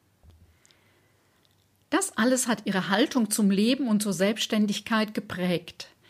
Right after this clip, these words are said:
Ihr Herzensprojekt sind die Seniorunternehmer, die ihr Geschäft an den Nachfolger abgeben,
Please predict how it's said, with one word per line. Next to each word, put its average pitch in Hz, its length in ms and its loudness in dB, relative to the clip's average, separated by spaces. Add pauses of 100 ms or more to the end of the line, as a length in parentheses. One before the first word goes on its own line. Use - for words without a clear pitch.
(340)
Ihr 180 240 2
Herzensprojekt 208 960 0
sind 196 240 2
die 185 240 -2
Seniorunternehmer, 196 1200 2 (380)
die 220 80 -2
ihr 220 160 0
Geschäft 214 500 -2
an 202 140 2
den 170 120 0
Nachfolger 214 640 2
abgeben, 202 640 -2